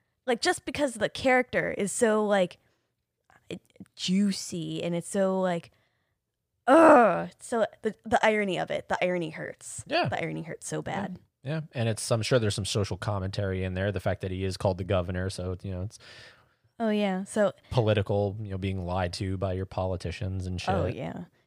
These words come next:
Speaker 1: Yeah. Uh, what does Andrea say? Uh, "Buzz is a nickname, governor's a title."
Speaker 2: Yeah. Yeah. So.
Speaker 1: Oh, yeah. Uh,
Speaker 2: But that's
Speaker 1: even
Speaker 2: your
Speaker 1: with
Speaker 2: least
Speaker 1: that
Speaker 2: favorite, just not because of the quality of it, but
Speaker 1: Correct.
Speaker 2: because of the, what we as the audience know is the
Speaker 1: Correct.
Speaker 2: truth.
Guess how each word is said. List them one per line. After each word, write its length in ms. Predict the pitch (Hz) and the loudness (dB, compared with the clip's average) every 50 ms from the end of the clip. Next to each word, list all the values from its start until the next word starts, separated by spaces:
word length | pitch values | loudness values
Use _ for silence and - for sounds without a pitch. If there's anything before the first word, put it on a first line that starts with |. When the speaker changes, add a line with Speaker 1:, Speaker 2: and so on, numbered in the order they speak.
| _ _ _ | _ _ _
Speaker 1:
Yeah. 160 | 208 202 175 - | -4 -4 -2 0
Uh, 240 | 196 190 185 185 185 | 2 2 2 2 0
what 160 | 180 196 202 | 0 -2 -2
does 160 | 208 202 180 | -2 -2 -2
Andrea 320 | 185 185 185 170 170 170 170 | -2 -4 -2 -2 -4 -4 -4
say? 420 | - - 160 156 151 156 156 - - | -4 -6 -6 -4 -4 -6 -6 -6 -6
Uh, 200 | 175 170 170 165 - _ _ _ _ - | -4 -4 -4 -6 -8 _ _ _ _ -2
"Buzz 300 | 208 202 196 196 175 175 | 0 2 2 2 0 -2
is 100 | 165 165 | -4 -4
a 80 | 160 | -4
nickname, 480 | 151 165 160 - _ 180 160 151 160 160 | -4 -4 -6 -6 _ -8 -6 -6 -6 -4
governor's 400 | 170 160 - - 156 156 147 - | -6 -6 -6 -6 -6 -8 -8 -10
a 60 | 147 | -12
title." 420 | - - 160 156 156 156 185 170 - _ _ - | -12 -10 -8 -8 -6 -6 -8 -10 -12 _ _ -10
Speaker 2:
Yeah. 240 | 120 104 - - - - _ _ _ _ _ _ _ _ _ _ _ _ _ _ - | -8 -8 -8 -10 -14 -20 _ _ _ _ _ _ _ _ _ _ _ _ _ _ -2
Yeah. 200 | 147 131 113 85 - _ _ _ _ _ _ _ _ - - | 0 0 0 0 -4 _ _ _ _ _ _ _ _ -20 -12
So. 440 | - 104 90 87 90 85 85 92 92 _ _ _ _ _ _ _ _ _ _ _ _ _ _ _ _ _ _ _ _ _ _ _ _ _ - | -8 -6 -6 -6 -6 -8 -10 -10 -12 _ _ _ _ _ _ _ _ _ _ _ _ _ _ _ _ _ _ _ _ _ _ _ _ _ -6
Speaker 1:
Oh, 120 | 202 180 | -4 -4
yeah. 300 | 156 156 165 151 143 151 - _ - | -2 -2 -2 -2 -2 -2 -6 _ 2
Uh, 200 | - 247 185 - - _ _ - | 4 4 4 2 0 _ _ -2
Speaker 2:
But 60 | 123 | 2
that's 160 | 120 117 - | 4 4 4
Speaker 1:
even 100 | - 123 | 4 2
Speaker 2:
your 40 | 110 | 2
Speaker 1:
with 60 | 110 | 0
Speaker 2:
least 140 | 110 107 - | 0 0 0
Speaker 1:
that 100 | - 117 | 2 2
Speaker 2:
favorite, 200 | 107 101 104 95 | 2 2 2 2
just 560 | - 117 104 - - - - - - - - | 2 2 2 2 0 -6 -12 -14 -14 -12 -8
not 200 | 113 110 107 101 | -4 -4 -2 -2
because 180 | 107 104 120 101 | 0 0 0 0
of 80 | 98 90 | -2 -4
the 80 | 104 | -4
quality 400 | - - 113 113 113 110 104 110 | 0 2 4 6 6 6 4 4
of 140 | 107 101 107 | 2 2 2
it, 80 | 101 - | 0 2
but 60 | 208 | 4
Speaker 1:
Correct. 200 | 226 185 127 - | 4 4 4 4
Speaker 2:
because 320 | - 110 101 95 90 82 | 4 4 4 4 2 0
of 220 | 101 92 87 85 87 | -2 -2 -2 -4 -8
the, 140 | 98 92 - | -10 -12 -10
what 240 | 107 98 101 98 104 | -10 -8 -8 -4 0
we 200 | 110 120 117 107 | 2 2 2 2
as 100 | 98 95 | 0 0
the 120 | 98 98 90 | -2 -2 -2
audience 360 | 85 87 90 87 85 87 - | -2 -4 -4 -6 -8 -8 -8
know 140 | 101 92 87 | -8 -6 -6
is 60 | 85 | -6
the 60 | - - | -2 -2
Speaker 1:
Correct. 180 | 233 170 135 | 0 0 -2
Speaker 2:
truth. 160 | 82 - - | -4 -8 -14